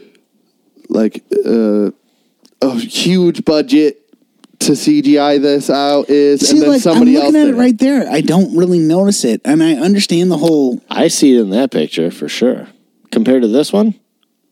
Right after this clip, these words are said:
Speaker 1: You see it there? I
Speaker 3: Well,
Speaker 1: don't
Speaker 3: I
Speaker 1: even see it there.
Speaker 3: Shut the fuck up.
Speaker 1: <laughs> Go to, go all the way to the right. That one. See, but this is, like, still shots. Like, we need to see the video of it because
Speaker 2: We
Speaker 1: you
Speaker 2: haven't
Speaker 1: haven't
Speaker 2: seen
Speaker 1: seen
Speaker 2: it in
Speaker 1: the
Speaker 2: fluid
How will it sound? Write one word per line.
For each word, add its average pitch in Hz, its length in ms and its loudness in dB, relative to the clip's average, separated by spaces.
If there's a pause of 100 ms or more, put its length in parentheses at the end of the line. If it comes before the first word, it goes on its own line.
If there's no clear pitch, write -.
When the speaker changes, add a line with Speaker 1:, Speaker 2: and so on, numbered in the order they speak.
(920)
Speaker 1:
You 139 180 0
see 139 200 0
it 127 100 0
there? 131 360 -2 (600)
I 127 140 0
Speaker 3:
Well, 170 140 2
Speaker 1:
don't - 20 2
Speaker 3:
I 156 60 2
Speaker 1:
even 139 160 0
see 139 240 0
it 117 100 -2
there. 95 340 -4
Speaker 3:
Shut - 300 -4
the 143 100 -10
fuck - 300 -10
up. - 140 -10 (1040)
Speaker 1:
<laughs> 370 160 -2 (1500)
Go 196 200 2
to, 233 120 -2 (100)
go 220 380 2 (460)
all 175 160 2
the 175 60 4
way 175 100 4
to 170 120 0
the 160 100 4
right. 127 360 -2 (1400)
That 131 240 0
one. 101 300 -4 (1200)
See, - 200 0
but 220 180 0
this 233 160 0
is, 262 120 2
like, 240 160 0
still 151 480 0
shots. 127 640 -4
Like, 147 160 0
we 156 140 2
need 196 140 0
to 185 80 0
see 180 180 -2
the 143 100 -6
video 117 560 0
of 90 160 -8
it 90 200 -4
because 143 300 0
Speaker 2:
We 143 60 -2
Speaker 1:
you 160 60 2
Speaker 2:
haven't 151 180 0
Speaker 1:
haven't 135 80 -2
Speaker 2:
seen - 0 -
Speaker 1:
seen 117 60 0
Speaker 2:
it 165 40 4
in 156 40 2
Speaker 1:
the 151 80 2
Speaker 2:
fluid 143 160 2